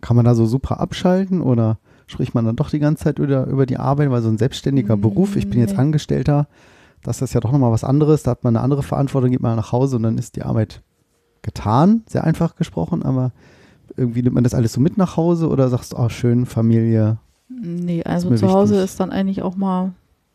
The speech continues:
Speaker 2: also ich fahre dann meine fünf Kilometer Fahrrad und dabei lasse ich das dann eigentlich auch immer so hinter mir im
Speaker 1: Ja,
Speaker 2: Idealfall.
Speaker 1: ja.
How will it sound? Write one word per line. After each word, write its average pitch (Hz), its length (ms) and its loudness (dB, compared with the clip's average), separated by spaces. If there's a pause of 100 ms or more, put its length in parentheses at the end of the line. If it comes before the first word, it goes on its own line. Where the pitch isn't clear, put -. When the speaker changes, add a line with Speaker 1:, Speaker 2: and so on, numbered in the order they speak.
(180)
Speaker 2:
also 185 240 -6
ich - 220 -12
fahre 208 300 2
dann 202 240 0
meine 196 340 0
fünf 208 220 -6
Kilometer 196 400 -2
Fahrrad 247 480 0
und - 240 -8
dabei 208 240 4
lasse 208 220 2
ich 208 100 -10
das 208 220 -4
dann - 160 -6
eigentlich 202 320 -4
auch 196 180 -4
immer 196 240 -2
so 190 320 -2 (1080)
hinter 185 280 2
mir 165 220 0
im 170 100 -4
Speaker 1:
Ja, - 80 0
Speaker 2:
Idealfall. 165 680 2
Speaker 1:
ja. 104 300 2